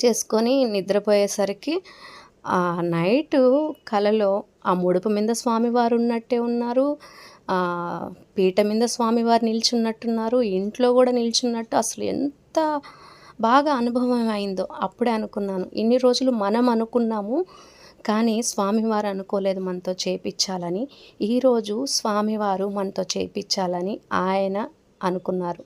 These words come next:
అంటే ఆయన అనుకుంటేనే మనం చేయగలము, మనం అనుకుంటే అస్సలు చేయలేము. నాకైతే చాలా సంతోషం అనిపించింది. ఫైనల్‌గా ఫోటో చూడండి ఎంత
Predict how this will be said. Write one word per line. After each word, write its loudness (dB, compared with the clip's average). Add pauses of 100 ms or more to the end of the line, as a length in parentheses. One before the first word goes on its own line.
అంటే -2 (1080)
ఆయన 6
అనుకుంటేనే 4
మనం 2
చేయగలము, -4 (340)
మనం -2
అనుకుంటే -4 (120)
అస్సలు -8
చేయలేము. -4 (840)
నాకైతే -4
చాలా -2
సంతోషం -6
అనిపించింది. -8
ఫైనల్‌గా -4
ఫోటో 0
చూడండి -2
ఎంత -4